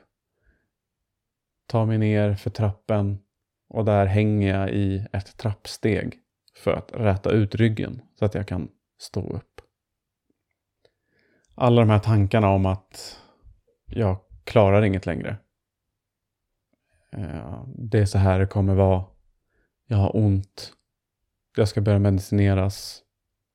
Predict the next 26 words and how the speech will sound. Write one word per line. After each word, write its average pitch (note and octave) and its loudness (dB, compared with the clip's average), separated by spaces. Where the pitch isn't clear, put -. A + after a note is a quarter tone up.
Det G#2 0
här G2+ 0
är F#2+ -6
mitt G2+ -4
liv. G2+ 0
Som - -2
inte G2 0
är F#2+ 0
det G2+ 0
livet G2+ 2
jag G#2+ 6
vill F#2+ -2
ha. F#2 -4
Alla G#2+ 4
de G2+ 6
här G2 4
tankarna G2 0
gör G2+ 2
att G2 -4
jag G2 -2
går G2+ 0
in G2 0
i G2 -2
en F#2 -6
depression G#2 -2
som G2 0